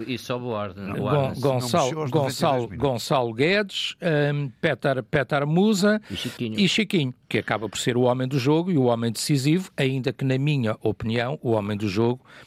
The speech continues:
Speaker 2: é Frederic Austners, porque o Frederic Austners já jogou em todas as posições, ainda não foi experimentado à baliza, mas também o campeonato ainda não acabou,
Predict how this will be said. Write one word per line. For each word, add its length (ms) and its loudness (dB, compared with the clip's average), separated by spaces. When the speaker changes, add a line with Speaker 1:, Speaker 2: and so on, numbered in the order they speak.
Speaker 2:
é 120 0
Frederic 440 -4
Austners, 520 -6
porque 480 -4
o 80 -6
Frederic 420 -4
Austners 320 -4
já 140 0
jogou 200 -2
em 60 -2
todas 260 -6
as 120 -8
posições, 480 -4
ainda 220 0
não 80 0
foi 140 -2
experimentado 500 -2
à 60 0
baliza, 420 0
mas 240 -4
também 220 -4
o 20 -8
campeonato 460 -6
ainda 120 -4
não 140 -6
acabou, 380 0